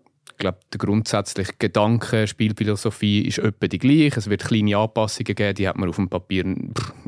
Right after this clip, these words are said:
nicht mega fest gesehen. Also er hat einen Zweiersturm mit dem Frey und dem Zimba, aber hinten ist es eigentlich das Gleiche.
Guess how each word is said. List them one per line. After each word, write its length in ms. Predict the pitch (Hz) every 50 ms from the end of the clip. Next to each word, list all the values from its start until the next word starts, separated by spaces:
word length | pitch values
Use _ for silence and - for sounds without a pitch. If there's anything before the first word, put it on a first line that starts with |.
| - - - 107 - -
nicht 380 | - 107 107 113 120 123 120
mega 360 | 113 113 113 120 131 139 143 135
fest 260 | - 135 127 - -
gesehen. 220 | - - 127 123 117
Also 120 | 104 -
er 40 | 101
hat 120 | 98 -
einen 80 | - -
Zweiersturm 560 | - 117 104 113 120 120 110 - 120 117 110
mit 160 | 107 110 107
dem 80 | - 98
Frey 240 | - 101 98 104 104
und 80 | 101
dem 100 | 98 95
Zimba, 280 | - - 98 101 98 98
aber 120 | 87 90
hinten 220 | 95 104 107 107 101
ist 100 | 95 -
es 60 | -
eigentlich 200 | 90 87 92 -
das 100 | - -
Gleiche. 240 | - 113 113 107